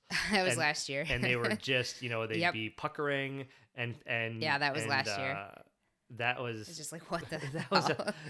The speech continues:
Speaker 2: that was a funny one. Um,
Speaker 1: It wasn't meant to be funny, but <laughs> it
Speaker 2: it's
Speaker 1: was,
Speaker 2: in-,
Speaker 1: it was
Speaker 2: it's
Speaker 1: weird.
Speaker 2: ingrained in my mind. I was like, "Oh, it must be this year," because it's, like, just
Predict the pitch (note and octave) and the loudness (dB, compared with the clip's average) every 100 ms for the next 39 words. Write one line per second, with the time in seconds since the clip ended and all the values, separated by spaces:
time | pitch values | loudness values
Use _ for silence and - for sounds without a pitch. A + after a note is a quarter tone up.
0 | - F3+ - C#3 A#2+ A#2+ - - - - | -4 -2 -2 -4 -4 -6 -10 -20 -20 -16
1 | - A2+ A2+ A#2 B2 _ - - G3+ D#4 | -4 0 0 -4 -12 _ -20 -4 0 2
2 | B3 A3 A3 E3 - C3+ C#3+ A3 C#3+ D3 | 2 0 0 -4 -2 -2 -2 0 0 0
3 | - - A3 F#3 G#3 F3+ D3+ - D#3+ F#3 | -2 -4 0 2 4 4 2 -4 -8 -8
4 | G3 D3+ D3+ D#3+ C#3 E3 A3 F#3 A#2 A#2+ | -4 -2 2 2 4 2 2 2 0 2
5 | A#2+ D#3+ B2+ G#2+ A2+ A#2+ C3 C3+ C3 B2 | 2 2 2 0 0 -2 -2 -2 -4 -2
6 | A2 - F2+ F2 F#2 G2 F#2 G2+ G2 | -2 -4 -8 -10 -10 -10 -6 -4 -4